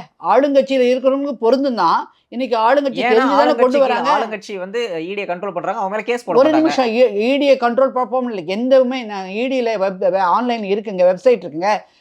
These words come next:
Speaker 1: வெப்சைட்ல போயிட்டு என் பக்கத்து வீட்டுக்காரன் திடீர்னு வந்து பத்து காரை வாங்கிட்டான்னு பாத்தீங்கன்னா வச்சுக்கோங்க, அந்த ஆர் டி பெட்டிஷன்ல போட்டு அந்த ரெஜிஸ்ட்ரேஷன் ஆன ஆர் சி நம்பர் கண்டுபிடிச்சு அவர் பேர்லயே இருக்கேனாக்கா, இல்ல வேற யார் பேர்ல அதை கண்டுபிடிச்சு உடனே நீங்க ஆன்லைன்ல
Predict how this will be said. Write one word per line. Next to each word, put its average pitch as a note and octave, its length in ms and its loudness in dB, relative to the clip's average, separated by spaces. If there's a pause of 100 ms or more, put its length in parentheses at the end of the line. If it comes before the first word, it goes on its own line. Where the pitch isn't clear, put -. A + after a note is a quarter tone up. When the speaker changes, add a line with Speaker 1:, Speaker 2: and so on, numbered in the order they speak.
(100)
Speaker 1:
வெப்சைட்ல A3 400 0
போயிட்டு A3+ 240 -2
என் E3+ 120 -8
பக்கத்து A#3+ 280 0
வீட்டுக்காரன் G3+ 380 0
திடீர்னு A#3+ 360 -4
வந்து A3 140 -4
பத்து G3+ 220 -6
காரை A#3 220 2
வாங்கிட்டான்னு G#3+ 420 -4
பாத்தீங்கன்னா G#3 380 -2
வச்சுக்கோங்க, F3+ 380 -4 (380)
அந்த G3+ 260 0 (180)
ஆர் G#3+ 180 2
டி C4 100 0
பெட்டிஷன்ல F#3+ 400 -6
போட்டு G#3+ 200 -2
அந்த G#3 180 0 (320)
ரெஜிஸ்ட்ரேஷன் G#3+ 500 -2
ஆன F#3+ 160 -6
ஆர் G3+ 200 0
சி G#3+ 120 -2
நம்பர் F#3 300 -4
கண்டுபிடிச்சு F#3 380 0 (260)
அவர் G3+ 260 2
பேர்லயே B3 320 4
இருக்கேனாக்கா, G#3 540 0
இல்ல A3+ 180 -2
வேற G#3 200 0
யார் G#3+ 180 -4
பேர்ல G#3+ 220 -4
அதை F#3 80 -10
கண்டுபிடிச்சு G3+ 480 -2 (280)
உடனே A#3+ 280 2
நீங்க D4+ 200 0
ஆன்லைன்ல B3+ 400 0